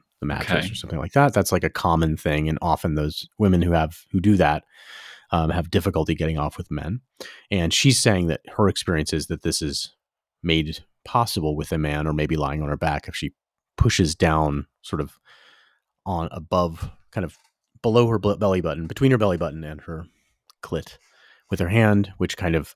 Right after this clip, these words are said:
Speaker 1: while she's masturbating, which kind of compresses down against the G spot externally or something like that, which is
Speaker 2: I
Speaker 1: believable
Speaker 2: have
Speaker 1: to me. I mean, maybe that works.
Speaker 2: I have a thought here, and I may be revealing some bad anatomy, but it's been a few weeks, so I think I've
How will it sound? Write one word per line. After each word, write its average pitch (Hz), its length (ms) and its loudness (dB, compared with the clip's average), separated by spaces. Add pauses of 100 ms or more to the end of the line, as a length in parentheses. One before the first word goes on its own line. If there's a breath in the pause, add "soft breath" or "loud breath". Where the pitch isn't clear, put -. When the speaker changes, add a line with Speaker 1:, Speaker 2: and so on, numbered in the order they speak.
(120)
Speaker 1:
while 85 140 2
she's 73 200 -8
masturbating, 76 500 -4
which - 180 -8
kind 73 140 -6
of - 220 -12 (400 soft breath)
compresses 85 540 -2
down 73 220 -2
against 78 260 -4
the 82 80 -4
G 76 180 -4
spot 71 280 -4
externally 71 540 -6
or 202 80 -4
something - 300 -10
like 101 160 -8
that, - 180 -8 (120)
which 113 140 4
is 120 120 6 (180)
Speaker 2:
I 220 160 2
Speaker 1:
believable 139 300 8
Speaker 2:
have 73 80 0
Speaker 1:
to 82 40 2
me. 87 100 4
I 87 60 4
mean, 85 120 2
maybe 87 140 4
that 85 140 4
works. - 340 0 (360)
Speaker 2:
I 170 60 0
have 202 160 0
a - 40 -4
thought - 420 0
here, 87 380 -6 (140)
and 87 120 0
I 90 80 2
may 110 260 0
be 104 140 -2
revealing 85 680 -2 (760)
some 92 200 -4
bad 82 260 0
anatomy, 82 560 -2
but 76 260 -6
it's - 140 -14
been 92 140 -2
a 90 40 -2
few 90 200 -4
weeks, 78 280 -2
so 76 80 -2
I 76 60 0
think - 220 -4
I've - 280 -4